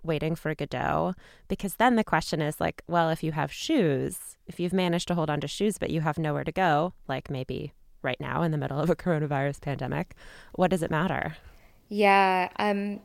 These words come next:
Speaker 2: the waiting for Godot example is amazing. Um, Estragon pulls off his boot, and there's a, this big climax as to what he's going to find in the boot, and there's nothing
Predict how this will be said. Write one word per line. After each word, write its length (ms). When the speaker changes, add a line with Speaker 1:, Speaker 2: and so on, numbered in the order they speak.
Speaker 2:
the 180
waiting 400
for 140
Godot 640
example 480
is 140
amazing. 720
Um, 500
Estragon 440
pulls 240
off 160
his 160
boot, 680
and 80
there's 200
a, 160
this 180
big 480
climax 460
as 100
to 80
what 280
he's 200
going 260
to 80
find 420
in 100
the 60
boot, 300
and 100
there's 180
nothing 560